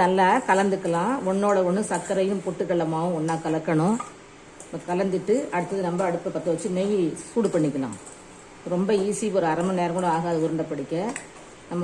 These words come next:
வந்து தீபாவளிக்கு நான் வந்து ரைஸ் மில்ல தான் அரைச்சிட்டு வருவேன். சர்க்கரை தனியா, ரவை தனியா, பொட்டுக்கடலை தனியா, பாசிப்பருப்பு தனியா, தனித்தனியா அரைச்சிட்டு வந்து மூணு மாவுலையும் தனித்தனியா கலந்து வச்சிடணும். இல்லாட்டினா சர்க்கரை கட்டி பிடிச்சிரும்.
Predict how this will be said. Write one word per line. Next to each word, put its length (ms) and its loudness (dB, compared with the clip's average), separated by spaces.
வந்து 220 0
தீபாவளிக்கு 520 4
நான் 120 2
வந்து 220 2
ரைஸ் 240 0
மில்ல 200 0
தான் 120 4
அரைச்சிட்டு 320 -2
வருவேன். 340 -2
சர்க்கரை 300 -2
தனியா, 260 0
ரவை 220 2
தனியா, 240 0
பொட்டுக்கடலை 460 -2
தனியா, 240 0
பாசிப்பருப்பு 640 -4
தனியா, 240 -2
தனித்தனியா 460 -2
அரைச்சிட்டு 320 -4
வந்து 160 0
மூணு 160 6
மாவுலையும் 340 2
தனித்தனியா 400 2
கலந்து 320 4
வச்சிடணும். 420 -2
இல்லாட்டினா 380 0
சர்க்கரை 340 0
கட்டி 240 -2
பிடிச்சிரும். 400 -2